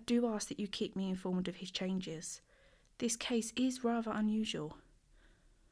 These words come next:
Although I won't be able to help during my working hours, I do hope that I can help you get to the bottom of this on a more personal level.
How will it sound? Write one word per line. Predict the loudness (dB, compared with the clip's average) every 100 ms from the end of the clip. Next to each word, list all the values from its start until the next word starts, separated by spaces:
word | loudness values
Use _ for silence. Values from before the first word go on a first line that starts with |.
| _ _ 2
Although | 6 6
I | 8
won't | 6 6
be | 2
able | 0 0
to | 0
help | 0 0
during | 2 2
my | 2
working | 2 2 2 0 0
hours, | 0 -2 -4 -8 -16 -20 -20 -12
I | 2
do | 4
hope | 4 2 0
that | -2
I | -6
can | 0 0
help | 0 -4 -4
you | -6
get | -4
to | -6 -6
the |
bottom | -2 -2
of | -2 -2
this | -6 -4
on | -2 0
a |
more | 2 0
personal | 0 0 0 -2 0
level. | 0 0 -2